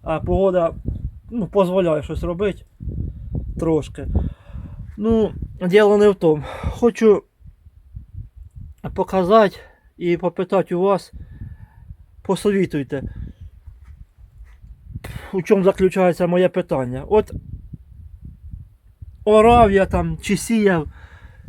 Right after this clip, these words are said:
чи що я робив, та орав. Ночі лопнула шланга. Оце рукав високого тиску,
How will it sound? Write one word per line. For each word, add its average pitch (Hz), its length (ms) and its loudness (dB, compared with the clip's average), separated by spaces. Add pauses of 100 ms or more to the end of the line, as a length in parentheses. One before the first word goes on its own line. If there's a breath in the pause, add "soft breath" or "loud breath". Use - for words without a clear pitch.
(180 soft breath)
чи - 140 -2
що 202 140 4
я 190 140 8
робив, 180 480 4 (240)
та 220 140 6
орав. 160 440 6 (560)
Ночі 220 540 4 (760 loud breath)
лопнула 190 580 -2
шланга. 151 580 -2 (1120)
Оце 160 320 -2
рукав 165 340 0
високого 160 520 -6
тиску, 139 480 -10